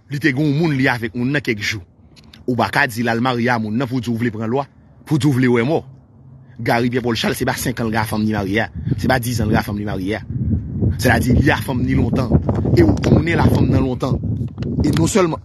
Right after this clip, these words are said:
sou tou pa t konnen, a mwens ko pa t bezwen Gary Pierre-Paul Charles tou, paske sou al pou nèg fò ta fè ti ankèt de pwoksimite sou li. Pa e gen sa tou, sou al pou nèg fò ta ka fè ti ankèt de pwoksimite sou li.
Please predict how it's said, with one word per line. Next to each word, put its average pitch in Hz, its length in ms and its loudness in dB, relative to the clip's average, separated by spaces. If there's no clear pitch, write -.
sou 190 160 -4
tou 190 140 0
pa 160 100 2
t - 80 -20
konnen, 165 280 0
a 123 80 -6
mwens 151 240 -2
ko 147 80 0
pa 135 80 4
t 131 60 -6
bezwen 127 220 0
Gary 123 200 2
Pierre-Paul 120 220 -2
Charles 127 180 -4
tou, 285 80 -8
paske 151 240 -2
sou 147 160 0
al 175 80 0
pou 156 200 -2
nèg 131 160 -2
fò 127 120 -4
ta 131 80 0
fè 143 160 -4
ti - 80 -2
ankèt 123 200 -2
de 123 120 -2
pwoksimite 123 480 0
sou 123 160 -2
li. 143 60 -4
Pa 123 120 2
e 123 120 4
gen 151 120 2
sa 123 160 0
tou, 113 240 -2
sou 160 160 2
al 151 120 2
pou 131 200 -4
nèg 147 160 -6
fò 139 120 -8
ta 127 100 -8
ka 127 100 -6
fè 123 160 -8
ti - 160 -8
ankèt 127 240 -4
de 110 80 -2
pwoksimite 113 560 0
sou 107 200 -4
li. 104 100 -6